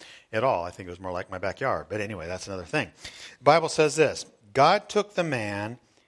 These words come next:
and set him down in the Garden of Eden to work the ground and keep it in order." You follow that?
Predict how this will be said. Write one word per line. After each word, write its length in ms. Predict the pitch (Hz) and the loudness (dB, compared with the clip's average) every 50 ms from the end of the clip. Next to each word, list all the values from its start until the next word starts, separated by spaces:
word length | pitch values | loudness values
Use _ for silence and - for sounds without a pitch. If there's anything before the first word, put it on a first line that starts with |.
| _ _ | _ _
and 220 | - 117 107 104 95 | -8 -6 -6 -6 -6
set 280 | - - 131 135 135 | -2 0 0 0 0
him 220 | 120 127 143 139 127 | -2 -4 -6 -4 0
down 380 | 120 117 117 113 113 113 117 | 0 0 2 2 0 -2 -4
in 180 | 117 117 110 104 | -6 -8 -8 -8
the 80 | 104 101 | -6 -4
Garden 380 | - 104 101 101 107 104 113 | 0 0 2 2 0 0 -2
of 120 | 120 117 113 | -4 -4 -4
Eden 420 | 98 95 92 95 95 98 101 98 - _ _ _ _ _ _ _ _ _ _ _ | -4 -4 -6 -6 -8 -8 -12 -14 -18 _ _ _ _ _ _ _ _ _ _ _
to 120 | - - 107 | -10 -8 -4
work 260 | 98 107 110 - - | -2 -2 -4 -2 -4
the 80 | - 127 | -8 -2
ground 720 | 127 120 113 104 98 95 92 92 92 92 95 95 92 - _ _ _ _ _ _ _ _ _ _ _ | 0 0 0 0 -2 -4 -6 -6 -8 -8 -10 -14 -16 -20 _ _ _ _ _ _ _ _ _ _ _
and 140 | - 92 90 | -20 -20 -16
keep 240 | - - 95 92 - | -12 -12 -12 -10 -10
it 80 | 92 | -10
in 100 | 95 92 | -10 -10
order." 400 | 92 95 95 90 82 78 76 69 _ _ _ _ _ _ _ _ _ _ _ _ _ _ _ _ _ _ _ _ _ _ _ _ | -10 -8 -8 -8 -8 -8 -12 -16 _ _ _ _ _ _ _ _ _ _ _ _ _ _ _ _ _ _ _ _ _ _ _ _
You 80 | 113 104 | -12 -2
follow 260 | - 123 123 131 131 | 2 4 4 4 4
that? 320 | 135 135 139 139 - _ | 2 0 -2 -6 -10 _